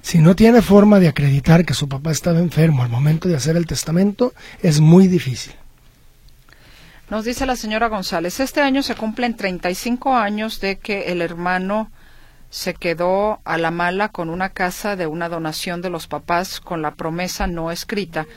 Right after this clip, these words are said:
Speaker 2: que una vez pagada la hipoteca donde nos metió, lo pondría a mi nombre,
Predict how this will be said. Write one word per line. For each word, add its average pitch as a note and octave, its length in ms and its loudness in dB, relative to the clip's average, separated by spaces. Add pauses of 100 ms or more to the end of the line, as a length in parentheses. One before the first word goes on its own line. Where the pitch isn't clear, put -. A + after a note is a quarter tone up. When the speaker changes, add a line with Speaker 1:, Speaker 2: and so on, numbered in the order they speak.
(240)
Speaker 2:
que - 80 -6
una G#3 220 0
vez A#3 160 -4
pagada G#3 300 -2
la F#3+ 100 -2
hipoteca F3 680 -6
donde D#3+ 460 -6
nos D#3 260 -8
metió, G3 480 -6 (420)
lo E3+ 180 -6
pondría F3+ 580 -4
a F#3+ 40 -4
mi G3 140 -4
nombre, G#3+ 580 -4